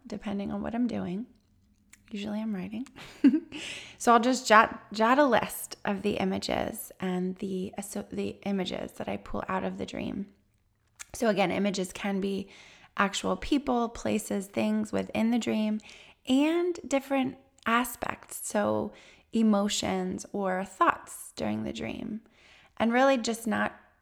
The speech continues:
oh, I see a bird right outside my window. What are, oh my goodness, it's a cardinal right in the middle of my podcast. I, <laughs> I'm stopping. This is how my brain works.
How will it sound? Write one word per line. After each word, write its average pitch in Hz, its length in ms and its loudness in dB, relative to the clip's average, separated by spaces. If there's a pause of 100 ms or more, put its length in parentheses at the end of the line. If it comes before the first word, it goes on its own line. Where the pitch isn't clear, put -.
(1040)
oh, 262 140 -6
I 208 100 -10
see 233 240 -14
a 226 40 -12
bird 214 300 -12
right 226 160 -12
outside 233 360 -14
my 220 140 -8
window. 214 380 -10
What 294 200 -8
are, 285 120 -6 (220)
oh 302 160 -6
my 311 260 -4
goodness, 311 520 -6
it's - 140 -12
a 359 60 -8
cardinal 240 680 -8 (840)
right 277 240 -6
in 285 160 -4
the 285 60 -2
middle 254 260 0
of 247 80 -6
my 254 160 -4
podcast. 208 1000 -10 (260)
I, 220 200 -6 (420)
<laughs> - 400 -18
I'm - 380 4
stopping. - 1200 0 (720)
This 233 240 12
is 277 160 0
how 269 180 4
my 220 180 0
brain 190 300 0
works. - 420 -6